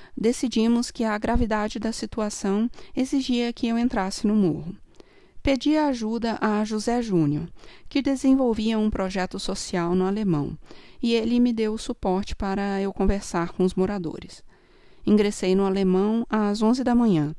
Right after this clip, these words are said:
e andei por cinco quilômetros durante seis horas. Saí da Rua da Grota e subi até o alto do Morro da Alvorada. No caminho, entrevistei cerca de quarenta pessoas, ainda apavoradas,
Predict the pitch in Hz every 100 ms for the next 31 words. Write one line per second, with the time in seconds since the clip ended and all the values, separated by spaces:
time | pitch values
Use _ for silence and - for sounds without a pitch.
0 | - - - - 233 269 269 226 220 247
1 | - 226 220 - - 254 302 277 - 220
2 | 185 196 208 233 208 226 185 180 196 208
3 | - 196 220 214 - - - - - _
4 | - - - _ - - - 247 226 240
5 | 269 240 220 214 208 190 175 175 202 233
6 | 247 233 - 240 - 233 202 208 208 226
7 | 240 233 190 196 190 185 175 175 180 170
8 | 185 208 - - 165 170 - - - -
9 | - - - 208 - 190 180 214 214 165
10 | - - - 233 247 262 262 262 - 220
11 | 226 233 - 220 220 220 214 214 214 208
12 | 233 277 277 262 - 156 143 139 - -
13 | - - 214 233 247 254 247 262 269 196
14 | 180 190 202